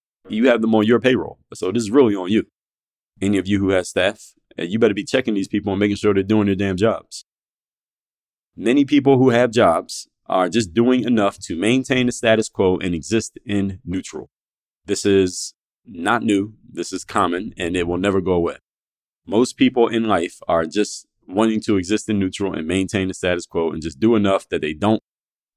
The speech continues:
get fired, relatively speaking, from life, but they're not doing enough that they get promoted in life either. They just wanna stay in the same spot. This is how most people live. Most people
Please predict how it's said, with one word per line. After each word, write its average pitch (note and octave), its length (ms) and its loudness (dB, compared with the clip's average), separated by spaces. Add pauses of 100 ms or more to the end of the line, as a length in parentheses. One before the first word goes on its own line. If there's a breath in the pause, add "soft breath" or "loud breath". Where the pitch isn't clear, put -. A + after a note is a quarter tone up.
get - 220 0
fired, F2+ 480 2
relatively F2 460 0
speaking, F2 320 -4
from G#2+ 200 -2
life, E2+ 300 -2
but F2 120 -2
they're F2+ 80 -2
not G#2+ 200 2
doing G2+ 200 4
enough G2 200 0
that F#2 60 -14
they F2+ 120 0
get F#2 260 0
promoted F#2+ 420 2
in F2 80 -6
life F2 240 -4
either. C#2+ 220 -6
They E2 100 -2
just F2 140 -8
wanna F2+ 120 -4
stay G2+ 180 -4
in F#2 60 -2
the F2+ 60 -6
same E2+ 220 -8
spot. - 240 -14 (300)
This - 100 -4
is - 40 0
how D3 60 2
most A#2 220 2
people F2+ 220 -4
live. D#2 260 -4
Most A#2 220 -2
people B2 460 -2